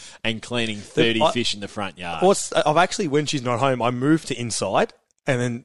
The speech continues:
Speaker 2: I just clean it on the kitchen bench and I set up, I set it up nicely.
Speaker 1: Isn't there a smell that lingers
Speaker 2: Nah,
Speaker 1: afterwards,
Speaker 2: I'm
Speaker 1: though?
Speaker 2: real good. I put my incense on that sits <laughs> on the top shelf that she has. And <laughs> I put that on, and then my, and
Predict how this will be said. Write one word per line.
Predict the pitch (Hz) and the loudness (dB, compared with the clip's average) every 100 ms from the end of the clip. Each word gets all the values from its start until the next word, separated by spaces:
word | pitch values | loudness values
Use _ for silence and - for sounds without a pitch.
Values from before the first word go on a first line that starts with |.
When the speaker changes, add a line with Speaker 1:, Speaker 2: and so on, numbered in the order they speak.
| - 123 | -12 -8
Speaker 2:
I | |
just | 127 - - | -4 -2 -2
clean | - 117 | 0 0
it | 113 | 0
on | 107 | -2
the | 101 | -6
kitchen | 120 - 107 | -6 -6 -6
bench | 110 139 131 | -4 -2 -2
and | |
I | 123 | 0
set | - 165 | 4 4
up, | - | 4
I | 127 | -2
set | - 190 | 0 0
it | 135 | 0
up | 110 | 0
nicely. | 117 120 131 - 92 | 0 0 0 -2 -2
Speaker 1:
Isn't | 175 202 | -2 -2
there | 202 139 | 0 0
a | |
smell | - 120 110 107 | 0 0 0 0
that | - | -2
lingers | 104 101 95 | -4 -8 -8
Speaker 2:
Nah, | 90 | -2
Speaker 1:
afterwards, | 226 269 240 226 | 2 2 2 0
Speaker 2:
I'm | 220 196 | 2 4
Speaker 1:
though? | 170 | 6
Speaker 2:
real | 233 | 4
good. | 131 180 | 4 4
I | 147 - - | 4 0 -6
put | 208 | -2
my | 185 | 0
incense | 127 139 160 156 - | -2 -2 0 2 2
on | 131 120 | 2 2
that | 120 - | -2 -2
sits | - 135 - - | -4 -2 -4 -6
<laughs> | - | -8
on | 139 | -6
the | 127 | -6
top | - - 135 | -2 0 0
shelf | - 131 117 - | 0 0 0 -2
that | 117 | -6
she | 135 127 | -4 -4
has. | 104 131 - | -4 -6 -4
And | 131 | -4
<laughs> | 605 622 - - 151 | -2 -6 -8 0 2
I | |
put | 139 165 151 | 4 2 4
that | 147 | 4
on, | 135 127 | 4 2
and | 139 | 0
then | 139 | 2
my, | |
and | 135 | 0